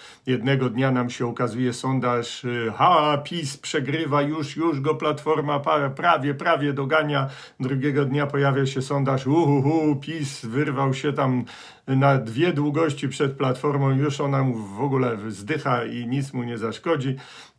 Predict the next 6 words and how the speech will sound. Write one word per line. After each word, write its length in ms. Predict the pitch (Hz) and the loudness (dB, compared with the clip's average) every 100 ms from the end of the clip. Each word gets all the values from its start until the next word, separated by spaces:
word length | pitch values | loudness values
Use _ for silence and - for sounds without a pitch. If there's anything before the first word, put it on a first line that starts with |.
| 139 139 | 0 0
Tego 220 | 151 147 | 2 2
jeszcze 340 | 143 139 139 | 2 0 0
jest, 360 | 135 135 - - | 2 2 -2 0
y, 280 | 131 127 123 127 - _ _ _ _ _ _ - | 2 2 0 -6 -12 _ _ _ _ _ _ -8
arcyciekawy 760 | 160 139 135 - 127 123 135 117 | 0 0 0 -6 -6 -2 -2 -2
sposób, 500 | 113 - 127 131 98 | -6 -4 -2 -2 -6